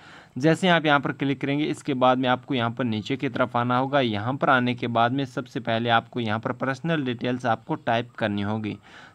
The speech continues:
जिसके अंदर यहाँ पर आपको नाम, एज, एजुकेशंस, क्वालिफिकेशंस, ईमेल आईडी, उसके बाद में यहाँ पर एक्सपीरियंस,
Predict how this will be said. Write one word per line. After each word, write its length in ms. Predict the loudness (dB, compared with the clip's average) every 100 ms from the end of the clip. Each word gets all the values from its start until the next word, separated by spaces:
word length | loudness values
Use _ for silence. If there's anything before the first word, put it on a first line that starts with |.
| -2
जिसके 280 | -2 0 0
अंदर 200 | 2 2
यहाँ 180 | 2
पर 120 | 4 4
आपको 300 | 4 0 -2
नाम, 380 | 0 0 0 -4 -2
एज, 300 | 0 0 -2
एजुकेशंस, 600 | -4 -4 -4 -4 -2 -4 -4
क्वालिफिकेशंस, 960 | 0 2 2 -4 -6 -6 -4 -6 -6 -4
ईमेल 360 | 0 0 0 0
आईडी, 340 | 0 0 0 -4
उसके 260 | -4 -6 0
बाद 220 | 2 2
में 120 | 0
यहाँ 200 | 0 -2
पर 140 | -2
एक्सपीरियंस, 500 | -6 -6 -6 -6 -6